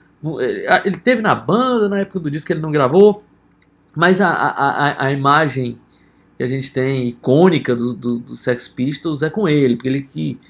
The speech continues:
fez a turnê do disco, aquela coisa toda. E ele era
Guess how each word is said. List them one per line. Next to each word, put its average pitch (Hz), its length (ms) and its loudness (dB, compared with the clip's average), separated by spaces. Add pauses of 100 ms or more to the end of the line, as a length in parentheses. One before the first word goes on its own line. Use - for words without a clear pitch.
(220)
fez 139 220 0
a 135 40 -2
turnê 127 340 -2
do 120 100 -8
disco, 127 560 -2
aquela 120 240 -4
coisa 113 260 -6
toda. 127 380 -2 (500)
E 127 160 -2
ele 131 240 2
era 151 460 0